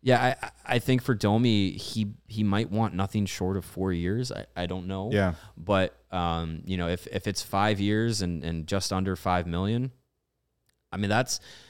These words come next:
Speaker 1: you gotta also think with the salary cap going up over time. 'Cause I was looking at this and I was like, and, and, you know, we were, we were talking, uh, before the show, and I was just like, I was like, "Man, five million for this guy, five million for that guy, like,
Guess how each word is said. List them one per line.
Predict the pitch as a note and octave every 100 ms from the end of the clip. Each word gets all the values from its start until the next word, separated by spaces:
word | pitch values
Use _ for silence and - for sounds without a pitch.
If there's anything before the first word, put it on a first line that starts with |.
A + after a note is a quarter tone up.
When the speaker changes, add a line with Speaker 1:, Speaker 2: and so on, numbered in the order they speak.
| - _ _ _ _ _ -
Speaker 1:
you | C3
gotta | D#3 D3
also | B2+ -
think | G#2+ A#2+ G#2
with | G#2+
the | G2
salary | - A2+ A2+
cap | G#2+ A2 G2
going | G#2 F#2+ F#2 F2 _ -
up | G#2+ - - - _ -
over | G2+ F2
time. | - G2 F2 D#2+ D2 D#2 _
'Cause | -
I | D3
was | G#3+
looking | B2 A2
at | G2+ F#2
this | G#2 -
and |
I | F#2+
was | F2+
like, | -
and, | G#2 G2 E2+
and, | G2+ F2+ E2+
you | G2+
know, |
we | F#2
were, | A#2 G2
we | A2
were | A2
talking, | - F#2+ F#2 F2 E2+ - -
uh, | E2 E2
before | F2 - F#2
the |
show, | - A2+ B2
and |
I | F2+
was | G2
just | G2 -
like, | F#2 E2+ - _ -
I | - - _
was | -
like, | F#2+
"Man, | G#2 C3
five | - - D#3 E3
million | B2+ C3 B2
for | -
this | F#2 C#3+ -
guy, | C3 B2+
five | - B2+ E3
million | C#3 A#2
for | G2
that | A2 B2+
guy, | B2+ G#2+
like, | F2